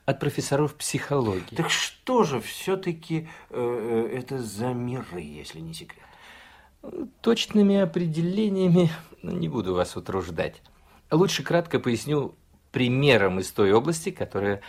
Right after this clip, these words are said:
Speaker 1: вас интересует.
Speaker 2: Ну-с.
Speaker 1: Я знал, э, вождя революционной партии, э, иностранной, иностранной. В мире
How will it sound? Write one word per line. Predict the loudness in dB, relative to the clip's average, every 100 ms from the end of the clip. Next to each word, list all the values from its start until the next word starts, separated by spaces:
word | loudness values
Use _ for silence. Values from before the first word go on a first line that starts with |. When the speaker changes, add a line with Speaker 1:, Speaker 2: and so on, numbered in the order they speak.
| -20 _
Speaker 1:
вас | -12 -6 -6 -6 -10 -12 -18 _ _
интересует. | -12 -8 -8 -6 -10 -12 -14 -16 -18
Speaker 2:
Ну-с. | -16 -14 -14 -16 -20 -20 -20 -20 -20 -20 -20 _ -20 -20 -6
Speaker 1:
Я | -4 4 6 8 8
знал, | 4 0 2 4 4 2 0
э, | 2 6 6 8
вождя | 4 4 0 6 8 8
революционной | 4 2 0 2 2 2 -2
партии, | -2 -2 -2 -6 -6 -6 -8 -20 -20
э, | -20 -20 -20 -8
иностранной, | -6 -6 -2 2 2 0 -4 -10
иностранной. | -8 -8 -6 0 0 0 -6 -8 -16 -16 -20 _ _ _ _ _ _ _ _ _ -6
В | -4 -4 0
мире | 2 4 4 2 0 -4